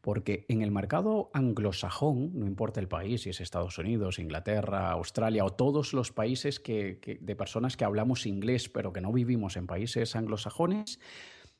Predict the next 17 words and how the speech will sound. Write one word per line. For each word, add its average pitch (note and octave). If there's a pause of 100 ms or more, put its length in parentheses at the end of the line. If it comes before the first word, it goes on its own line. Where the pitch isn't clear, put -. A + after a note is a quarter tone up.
(160)
nosotros F#3
valoramos A#2 (560)
que A2
otra F3
persona C#3 (340)
haya C3
decidido B2+
estudiar A2+ (140)
contabilidad G2
para G2
que F#2
me F2
ayude A2
a G3+
hacer G3+
mi E3+
contabilidad. F#2+